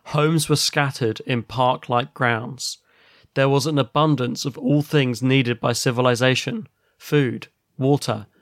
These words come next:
and all materials for building. An unlimited supply of energy on tap from the atmosphere and the universe. No shortages of any kind and no monetary system at all." I mean, that sounds pretty great.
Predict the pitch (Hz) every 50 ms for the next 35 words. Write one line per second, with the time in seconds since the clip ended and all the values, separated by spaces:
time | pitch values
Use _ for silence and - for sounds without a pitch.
0 | _ - 143 139 135 - - 151 143 143 143 143 147 147 - - 147 143 139 131
1 | 120 120 113 - - - 120 104 135 131 131 123 - 135 131 120 - _ _ _
2 | _ _ _ _ - 147 143 139 135 131 131 135 147 151 156 151 147 156 147 -
3 | - 151 151 - 147 143 139 131 123 175 156 139 139 135 120 - 135 123 120 117
4 | 120 113 - - 147 135 117 - - _ _ - _ _ _ - 139 131 135 139
5 | - 147 127 127 - 233 - - - - 120 117 113 131 127 120 110 120 117 123
6 | 131 127 117 104 120 123 127 117 - - - - - - - - - - _ -
7 | - 131 139 147 139 - - - 151 151 139 143 135 113 123 120 110 110 117 113
8 | - - 131 131 131 120 - 143 135 123 120 110 107 113 110 - - 131 120 117
9 | 117 120 120 120 120 120 117 117 117 117 - - 123 110 110 110 - - 113 -
10 | - 131 117 110 - - 131 120 113 104 - - - - - - 123 123 127 139
11 | 165 160 - - 127 113 110 - - 143 147 127 110 127 123 - - -